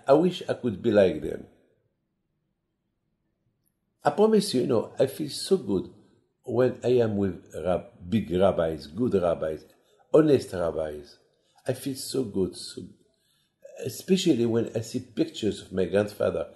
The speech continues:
pictures of other tzaddikim, Rabbi Akiba Iger, Maran Rav Shach, or other tzaddikim. I feel good.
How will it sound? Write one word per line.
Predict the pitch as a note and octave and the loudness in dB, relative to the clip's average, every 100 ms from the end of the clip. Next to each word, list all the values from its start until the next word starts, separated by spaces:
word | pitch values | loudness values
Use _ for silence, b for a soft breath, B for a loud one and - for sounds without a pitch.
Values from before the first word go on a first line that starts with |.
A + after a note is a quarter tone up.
| b b - | b b -8
pictures | A#2+ - B2+ | -6 -4 -6
of | - G#2 - B2+ | -2 -4 0 2
other | B2+ A#2+ | 4 4
tzaddikim, | - G#2+ G2+ G2+ A2 F2+ | 2 -2 -2 -4 -4 0
Rabbi | F2 E2+ | 0 2
Akiba | E2+ D#2+ F#2 F2+ | 0 0 -2 0
Iger, | E2 E2+ G#2 F2+ D#2 - b b b b b b _ _ - - | -2 2 2 2 -2 -16 b b b b b b _ _ -20 -10
Maran | E2+ G2 F#2 F2+ | -4 -2 0 4
Rav | G#2 B2 | 6 6
Shach, | - A2 F2+ E2 - _ _ _ _ _ | 4 -2 0 -2 -10 _ _ _ _ _
or | - - - | -4 -2 2
other | F3+ F#3 | 6 6
tzaddikim. | F#3 G#3+ G3+ G3+ G3+ G#2 D2+ - _ _ _ _ - | 4 2 4 4 4 0 -2 -14 _ _ _ _ -8
I | D#3 | -6
feel | - E3 | -2 -2
good. | D3 F#3+ C#3 - | 0 0 0 -6